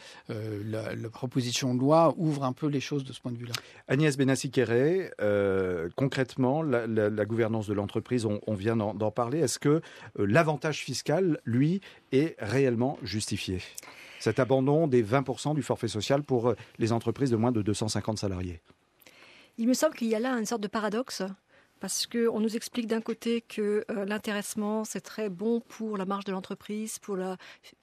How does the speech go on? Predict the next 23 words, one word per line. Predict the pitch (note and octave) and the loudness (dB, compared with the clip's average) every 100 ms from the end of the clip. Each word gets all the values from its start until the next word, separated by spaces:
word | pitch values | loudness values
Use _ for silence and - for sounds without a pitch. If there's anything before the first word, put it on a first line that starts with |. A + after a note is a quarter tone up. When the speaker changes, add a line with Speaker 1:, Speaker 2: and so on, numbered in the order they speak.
| _ | _
Speaker 3:
pour | G3+ | -4
la | F#3+ | -4
fidélité, | A#3 G#3+ G#3 - A3 A3 A3 - - - G#3+ | -2 -2 -4 -2 0 0 -2 -6 -20 -14 -6
euh, | G3 F#3+ F#3+ | -2 -2 -2
des, | F3 F#3+ F#3 | 0 0 2
des | F#3 | 0
salariés, | - G3+ G3 G3 G#3+ A3+ | -4 -6 -6 -4 0 0
pour | A3 - F#3 | -2 -8 -8
leur | F#3 | -4
implication | A3+ B3 - A3 A3 | -4 -6 -6 -6 -4
dans | G3+ | -4
l'entreprise, | F#3+ G3 F#3+ G#3+ G#3+ G3 | -4 -6 -6 -6 -6 -6
leur | F3 | -6
investissement, | F#3+ G#3+ - - G3+ G3+ G#3+ - - - - - - | -6 -6 -8 -8 -4 -4 -6 -10 -20 -20 -20 -20 -12
euh, | - F#3 | -4 -4
ce | F#3+ - | -4 -4
que | A3 | -2
je | G#3 | -2
crois, | - A#3+ B3 A#3 | -4 -2 -2 -4
euh, | |
très | - G#3 | -4 -6
volontiers. | G3 F#3+ A3+ E4 _ _ _ _ _ - - - - _ G#3+ | -4 -6 -8 -12 _ _ _ _ _ -20 -20 -20 -20 _ 0
Mais | A3+ G#3+ | 2 2